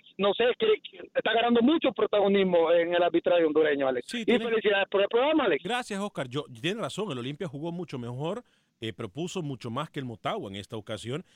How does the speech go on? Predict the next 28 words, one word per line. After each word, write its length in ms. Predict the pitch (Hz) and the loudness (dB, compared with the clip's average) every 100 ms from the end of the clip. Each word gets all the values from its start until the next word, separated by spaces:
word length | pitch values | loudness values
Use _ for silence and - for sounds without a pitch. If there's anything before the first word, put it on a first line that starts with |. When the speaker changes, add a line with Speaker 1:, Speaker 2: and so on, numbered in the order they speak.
| _ | _
Speaker 2:
y 100 | 123 | -12
esto 140 | 135 156 | -10 -6
no 80 | 156 | -8
lo 100 | 156 | -8
podemos 300 | 127 151 131 | -8 -8 -10
negar. 340 | 101 156 175 - _ _ _ _ _ - | -10 -8 -10 -14 _ _ _ _ _ -10
Pero 560 | 135 135 135 131 135 120 110 | -6 -4 -4 -4 -6 -10 -12
yo 200 | 131 147 | -10 -8
creo 360 | - 165 202 | -8 -8 -8
que 120 | - 143 | -8 -8
las 180 | 117 | -8
amarillas, 640 | 117 107 107 139 160 - _ _ _ _ _ | -8 -8 -6 -4 -6 -8 _ _ _ _ _
digo, 320 | 135 170 110 90 _ | -10 -8 -10 -14 _
son 220 | - 135 | -16 -10
en 120 | 180 147 | -8 -6
base 240 | 160 165 | -6 -6
al 60 | 160 | -10
reglamento. 640 | 127 104 143 214 156 90 _ _ _ | -10 -10 -8 -10 -12 -18 _ _ _
El 140 | 123 | -8
mismo 240 | 127 151 175 | -6 -6 -6
Rebollar 580 | 147 127 120 135 160 - | -6 -8 -6 -4 -4 -8
lo 160 | 107 110 | -10 -8
dice, 260 | 214 - 92 | -8 -10 -12
son 160 | 123 | -10
en 100 | 139 | -6
base 220 | 139 143 | -6 -6
al 80 | 147 | -8
reglamento. 580 | 117 98 104 190 143 _ | -8 -8 -8 -8 -10 _